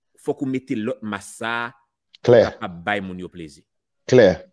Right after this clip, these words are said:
Speaker 2: clair. Et, et c'est ça lié. Euh, c'est exactement ce que je dis à ça. Moi, c'est que you, you, you, you got it right. So, automatiquement que monter, so we have a job to do, we must win it. Even what goes on inside,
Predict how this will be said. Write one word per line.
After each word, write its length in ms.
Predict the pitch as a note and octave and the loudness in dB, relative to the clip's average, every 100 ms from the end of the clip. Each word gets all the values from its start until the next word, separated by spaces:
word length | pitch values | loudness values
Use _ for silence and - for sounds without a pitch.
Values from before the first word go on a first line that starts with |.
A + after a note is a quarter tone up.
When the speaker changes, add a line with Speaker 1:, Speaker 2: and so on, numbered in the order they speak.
| _ | _
Speaker 2:
clair. 400 | - A2+ G2 F#2 - | 0 6 6 6 6
Et, 640 | A#2 A2 A2 A2 F#2+ E2 | 6 8 8 6 4 2
et 40 | G#2+ | 0
c'est 140 | - | 0
ça 240 | A2 A2 A2 | -2 0 2
lié. 320 | A2+ C#3 E3 - _ _ _ _ - | 2 0 -2 -10 _ _ _ _ 0
Euh, 500 | G#2 G#2+ G#2 G#2 G#2 F#2 | 2 2 2 0 -2 -6
c'est 100 | - | 0
exactement 360 | C3+ C3 C3+ A#2 | 2 2 0 0
ce 140 | A#2+ | 0
que 40 | A2 | 0
je 20 | |
dis 80 | G#2 | 0
à 100 | G2 | 0
ça. 260 | - F#2 _ | -4 -8 _
Moi, 360 | F#2+ F#2+ G#2+ G#2 | -8 -4 -2 -2
c'est 160 | G#2 F#2+ | -4 -4
que 380 | G#2 G2 F#2+ F#2+ _ _ _ | 0 2 0 -2 _ _ _
you, 300 | F#2 G2+ G2 | -2 0 2
you, 520 | G2 G2 F#2+ F#2+ F2+ - - C#2 D#2 | 2 2 2 0 -4 -8 -16 -14 -10
you, 0 | |
you 300 | G#2+ - A2 | -6 -2 2
got 160 | G#2+ | 4
it 80 | G#2 | 4
right. 300 | A2+ A#2+ - | 4 2 2
So, 340 | - - - G#2+ | -6 -10 -10 -10
automatiquement 760 | G2 G#2 G#2 G2 - F#2 G2 F#2+ | -6 -4 -2 -4 -8 -8 -6 -6
que 100 | G2 | -6
monter, 420 | F#2+ G2 F#2 G#2+ | -6 -8 -4 -4
so 220 | - G2+ | 0 0
we 160 | G#2 G#2 | 2 2
have 200 | G2 F#2+ | 2 2
a 60 | |
job 260 | F2 G#2+ G2 | 4 4 4
to 120 | - | -4
do, 260 | F#2+ A2 G2+ - _ _ _ - | -4 -2 -2 -6 _ _ _ -2
we 100 | G2 | 0
must 340 | G2 G#2+ G2+ | 4 4 2
win 200 | G2 G2+ | -2 0
it. 200 | E2+ - - - | 0 -4 -10 -2
Even 680 | G2+ G#2+ G#2 G#2+ G#2 G#2 - - - _ | 2 4 6 4 4 0 -6 -20 -20 _
what 260 | F#2+ G2 | 2 4
goes 220 | F2+ G#2 G2+ | 4 4 4
on 300 | G#2+ G#2+ G#2 | 4 2 2
inside, 760 | G2+ - A2 A2+ A#2 A#2 A2+ | 0 2 4 6 6 4 0